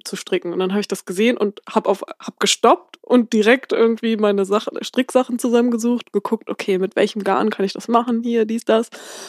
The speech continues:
Hab mir noch einen alten Schal gesucht, den ich nie trage, hab den aufgeribbelt und aus dem, äh, Garn mache ich jetzt, ähm, ja, wie nennt man das? Das Wort in dem Strickmuster, was ich mir rausgesucht hab, heißt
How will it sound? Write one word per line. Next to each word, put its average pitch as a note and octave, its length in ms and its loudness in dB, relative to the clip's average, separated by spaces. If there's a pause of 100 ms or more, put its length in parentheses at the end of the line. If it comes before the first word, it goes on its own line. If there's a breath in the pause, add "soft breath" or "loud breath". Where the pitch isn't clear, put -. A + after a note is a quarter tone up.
(160 loud breath)
Hab G#3+ 120 -4
mir G3+ 100 2
noch F#3+ 220 0
einen F#3+ 280 -4
alten F#3 260 2
Schal G#3+ 320 2
gesucht, G#3+ 400 -2
den G3+ 100 0
ich G3+ 180 -4
nie A3 280 0
trage, G#3+ 580 0
hab G3+ 140 -6
den F3+ 140 0
aufgeribbelt A3+ 720 4
und F#3+ 140 -4
aus G3 200 -2
dem, F#3+ 380 0
äh, F#3 320 -6
Garn F3+ 360 -4
mache F#3+ 200 -8
ich - 80 -14
jetzt, - 380 -10
ähm, F3 300 -4 (1300 loud breath)
ja, F3 180 -2
wie F#3+ 60 2
nennt F#3 180 4
man F3+ 100 4
das? - 300 -2 (600)
Das F3+ 300 -2
Wort G3+ 220 6
in F#3 140 4
dem F3+ 200 4
Strickmuster, G3 720 2 (160)
was F#3+ 180 0
ich - 80 -8
mir G3 100 4
rausgesucht F#3 500 0
hab, F#3+ 200 -4
heißt F3+ 260 -2